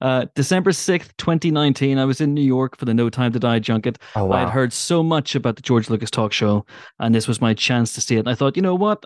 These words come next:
Speaker 1: I'm gonna go because I'm sure there's not gonna be a global pandemic that will cut off my access to New York,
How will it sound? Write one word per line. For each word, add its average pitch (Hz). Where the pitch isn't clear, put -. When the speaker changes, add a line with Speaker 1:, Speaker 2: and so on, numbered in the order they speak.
Speaker 1:
I'm 143
gonna 143
go 131
because 120
I'm 117
sure 135
there's 120
not 123
gonna 117
be 110
a 107
global 110
pandemic 104
that 110
will 104
cut 107
off 104
my 104
access 104
to -
New 104
York, 101